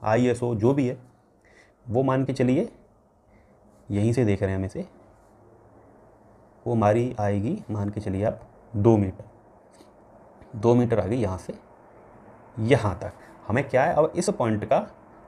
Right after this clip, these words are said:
आरएल पता करना है, मतलब केवल इस डे-, ये वाली डिस्टेंस अब हमें निकालनी है, समझिए आप बात को, ये निकालनी। तो देखो आप कैसे निकालोगे, यहाँ से यहाँ तक की हमें डिस्टेंस पता है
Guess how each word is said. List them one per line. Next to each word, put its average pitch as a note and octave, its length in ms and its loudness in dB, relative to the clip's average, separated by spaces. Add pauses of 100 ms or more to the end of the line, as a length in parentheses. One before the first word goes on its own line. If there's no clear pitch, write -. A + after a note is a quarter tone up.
(160)
आरएल D#3+ 280 6
पता - 240 0
करना F#2 280 -6
है, F2+ 180 -10 (220)
मतलब C3+ 400 -4
केवल B2+ 360 2 (100)
इस - 180 -16
डे-, G#2+ 280 0 (180)
ये A#2 100 -4
वाली B2 200 4
डिस्टेंस A2+ 340 -2
अब G#2+ 60 2
हमें G#2 180 0
निकालनी G2 400 -2
है, F#2 180 -10 (720)
समझिए G2+ 320 0
आप G2 100 2
बात F#2+ 320 -4
को, - 80 -12 (600)
ये A#2 140 0
निकालनी। G#2 300 -6
तो G#2+ 120 -2
देखो G#2+ 160 2
आप A#2 80 4
कैसे A#2 220 -2
निकालोगे, A#2 360 -4 (460)
यहाँ G2+ 380 2
से C#3+ 160 -4
यहाँ G#2 260 0
तक B2 140 -6
की C3 60 -8
हमें C3 120 -4
डिस्टेंस B2 300 -4
पता G#2 240 0
है F2 120 -4